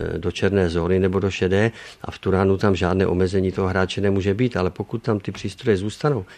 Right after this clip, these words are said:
a my to nabízíme, tak my už dneska máme systém, který může registrovat hráče a my je dokonce máme registrované a ti hráči buď se můžou sami vyloučit ze hry, když budou chtít,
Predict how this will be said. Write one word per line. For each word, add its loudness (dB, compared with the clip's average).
a -4
my 4
to 2
nabízíme, 2
tak -4
my 4
už 0
dneska 0
máme 4
systém, 0
který 0
může 4
registrovat 0
hráče -2
a 2
my 4
je 2
dokonce -2
máme 2
registrované -2
a -8
ti -4
hráči 0
buď -2
se 0
můžou 0
sami 2
vyloučit 0
ze -6
hry, 0
když -8
budou -2
chtít, -2